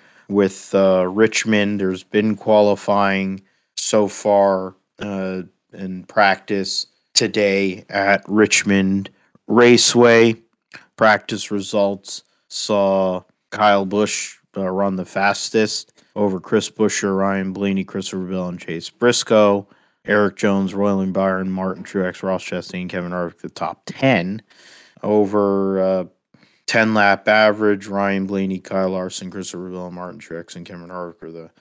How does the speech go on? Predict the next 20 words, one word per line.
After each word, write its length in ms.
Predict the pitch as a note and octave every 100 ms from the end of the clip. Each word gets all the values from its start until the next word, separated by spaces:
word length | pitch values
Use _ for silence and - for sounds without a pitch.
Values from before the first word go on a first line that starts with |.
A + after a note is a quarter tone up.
| _ -
five 320 | G#2 F#2 F2
fastest 760 | - G2 F#2 - F2+ F2+ - - _ _
drivers. 760 | - G#2 G2 F#2+ F2+ F#2+ - - _ _ _ _ _ -
And 240 | G2 F#2
then 640 | F#2 F#2+ F#2+ F#2+ F#2 F#2
in 280 | - F#2+ F#2
regards 640 | F2 F#2 F#2 F#2 F2+ - -
to 600 | - G#2 F#2+ F#2+ F2+ E2+ _ -
the 440 | G#2 F#2+ F#2 F#2 _ _ - _ _
pole 280 | A#2 A2+ A2+
award, 640 | G2+ G#2 G#2 G#2 G2+ F#2+ _ _ _
uh, 240 | G#2 G2 F#2+
we 100 | F#2+
saw 600 | - G#2+ G2+ G2 F#2+ F#2 _ _ -
Ryan 480 | G#2+ G#2+ G#2 G#2 G2
Blaney 360 | G#2 G2+ G2
get 300 | F#2+ G2 E2+
yet 200 | G2 G#2
another 420 | F#2+ F#2+ B2 A#2+
pole 500 | G#2 A#2 A2 G#2+ G#2+